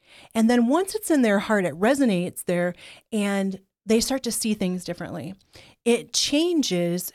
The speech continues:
who they are and it changes how they behave. So that's kind of the concept that we're talking about right now is you'll, you'll learn what the Bible says. It gets down into your heart, changes who you are,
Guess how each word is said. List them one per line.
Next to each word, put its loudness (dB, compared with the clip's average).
who 4
they 2
are 4
and 2
it -2
changes 0
how -2
they -2
behave. -8
So -2
that's 0
kind 2
of 2
the 2
concept -2
that -4
we're -4
talking 0
about 0
right 0
now -2
is -2
you'll, 0
you'll -4
learn 2
what -2
the 0
Bible 0
says. -4
It -4
gets 0
down 4
into 4
your 2
heart, 2
changes 4
who 4
you 6
are, 2